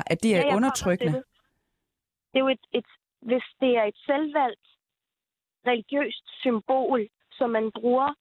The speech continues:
Speaker 2: som en kulturel markør,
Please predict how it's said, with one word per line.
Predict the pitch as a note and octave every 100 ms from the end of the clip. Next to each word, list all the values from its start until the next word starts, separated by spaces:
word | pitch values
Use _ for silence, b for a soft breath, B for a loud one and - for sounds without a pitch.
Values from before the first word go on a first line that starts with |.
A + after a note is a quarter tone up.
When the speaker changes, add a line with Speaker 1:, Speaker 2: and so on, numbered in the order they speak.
| _ _ -
Speaker 2:
som | C4 A#3+
en | A3+ A3+ -
kulturel | A#3+ - A#3 G#3+ C4 B3+ - _ _ - A3
markør, | G#3 - B3 A3